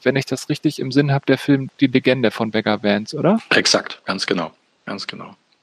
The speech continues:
Speaker 1: Genau, also mindestens eine Wikipedia-Seite werde ich finden. Eventuell, äh, gibt's ja auch irgendwo einen Trailer oder irgendwas. Aber, also ich meine, äh, wer den Titel hat, wird den Film finden in dem
Speaker 2: Das denke ich, ja.
Speaker 1: Streaming-Kanal seines Vertrauens.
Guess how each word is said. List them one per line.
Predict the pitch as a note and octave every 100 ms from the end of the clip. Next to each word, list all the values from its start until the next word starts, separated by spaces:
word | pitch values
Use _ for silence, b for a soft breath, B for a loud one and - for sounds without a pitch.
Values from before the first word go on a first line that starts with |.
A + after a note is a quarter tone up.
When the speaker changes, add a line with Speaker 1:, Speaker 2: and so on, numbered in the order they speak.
| -
Speaker 1:
Genau, | A2 G2+ G2+ -
also | A#2 B2
mindestens | B2 C3+ B2+ B2+ A#2
eine | B2
Wikipedia-Seite | B2 C3 - C#3 C3 B2+ B2 A#2+
werde | B2 A#2+
ich | A#2+
finden. | B2+ A#2 A#2
Eventuell, | A2+ A2+ A2 A#2+ - G#2 A2 A2 A2 A3 B3 -
äh, | -
gibt's | - - -
ja | A2+
auch | -
irgendwo | - A2+ G#2+
einen | G#2+
Trailer | - A2 A2+
oder | G#2
irgendwas. | G#2+ A2+ G#2+ - _ -
Aber, | B2+ A#2
also | B2+
ich | C3+
meine, | B2+ A#2
äh, | - - - -
wer | B2+
den | A#2
Titel | - B2+ A2+
hat, | A2 A2+
wird | G#2+
den | G#2+
Film | - G#2+
finden | - A2 G2+ G#2+
in | A#2
dem | G#2+ A2
Speaker 2:
Das | - -
denke | G2 -
ich, | F#2+ - _ _ -
ja. | -
Speaker 1:
Streaming-Kanal | - A#2 A2 - A2 G#2 G2+
seines | G#2 A2
Vertrauens. | - - - G#2+ A2